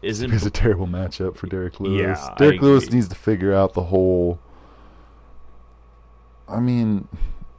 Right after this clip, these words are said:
Speaker 2: I don't think he could go twenty-five.
Speaker 1: Mm.
Speaker 2: Maybe the right matchup, but against the,
Speaker 1: Yeah.
Speaker 2: like, the Stipes or the D Cs or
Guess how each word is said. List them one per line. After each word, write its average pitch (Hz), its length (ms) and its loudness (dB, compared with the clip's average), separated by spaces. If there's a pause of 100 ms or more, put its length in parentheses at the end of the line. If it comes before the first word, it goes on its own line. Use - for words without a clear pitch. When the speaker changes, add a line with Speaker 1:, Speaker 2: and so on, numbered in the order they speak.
Speaker 2:
I 123 100 6
don't 131 260 4
think 120 220 -4
he 104 140 -10
could 90 140 -16
go 98 200 0
twenty-five. 92 840 -8 (320)
Speaker 1:
Mm. 92 240 -8 (460)
Speaker 2:
Maybe 139 200 2
the 113 120 4
right 98 160 4
matchup, 95 640 -2
but 98 340 0 (160)
against 107 400 -2
the, 95 80 -12
Speaker 1:
Yeah. 101 120 2
Speaker 2:
like, 92 160 0
the 95 100 -4
Stipes 98 640 -2
or 90 40 -8
the 87 100 -8
D 92 200 -6
Cs 92 540 -6
or 85 300 -6